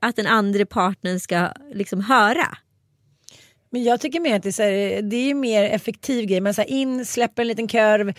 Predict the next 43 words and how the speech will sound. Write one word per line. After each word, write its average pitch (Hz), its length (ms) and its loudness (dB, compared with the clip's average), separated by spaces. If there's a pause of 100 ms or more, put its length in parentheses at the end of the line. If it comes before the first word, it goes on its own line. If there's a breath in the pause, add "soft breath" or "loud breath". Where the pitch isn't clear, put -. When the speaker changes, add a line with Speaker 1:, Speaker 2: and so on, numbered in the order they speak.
(160 loud breath)
Speaker 2:
torkar 226 280 0
sig, 226 140 -2
går 208 120 4
ut. 202 200 2
Alltså, 202 160 -6
det 214 60 -2
går 233 160 0
ju 302 40 -2
på - 100 -2
en 180 160 -2
sekund. 190 480 -6
Speaker 1:
Ja, 302 340 4
men 240 120 0
det 277 60 0
är 254 40 -2
tydligen 247 260 0
det 240 140 4
man 220 120 0
inte 214 160 -2
ska - 140 -2
göra. 208 420 2 (180)
Utan, 220 280 0
så - 80 0
här, 214 80 4
nu 254 240 2
har 339 120 4
jag 233 160 6
ju 208 80 2
tränat 233 480 0
på 170 140 -4
i 165 80 0
helgen 160 300 -2
att 170 120 -8
sitta - 400 -6
på - 100 -16
toa. 214 520 0 (140)
Hon 233 100 -4
var 220 80 2
Speaker 2:
Ja. 208 80 2
Speaker 1:
som 208 100 0
att 208 80 -6
ta 254 80 -2
med 202 200 0